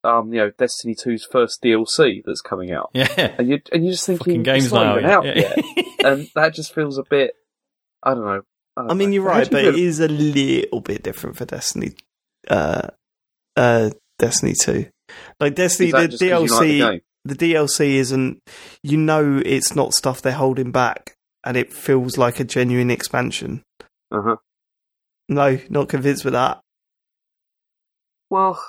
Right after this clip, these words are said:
Speaker 1: I don't know. I, I still feel that, like, this D L C, like, straight after launch just feels like a bit of a, like, cash grab.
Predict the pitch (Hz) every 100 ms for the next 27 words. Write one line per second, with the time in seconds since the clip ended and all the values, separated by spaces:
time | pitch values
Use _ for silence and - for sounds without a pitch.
0 | 190 180 165 143 123 143 135 - 147 -
1 | - 180 - 160 147 127 - 120 - 120
2 | - 127 113 - 123 110 110 110 - _
3 | _ _ _ - - - 127 113 110 -
4 | 113 113 80 - - 107 - 107 95 101
5 | - 110 - - 101 - - 117 - -
6 | 98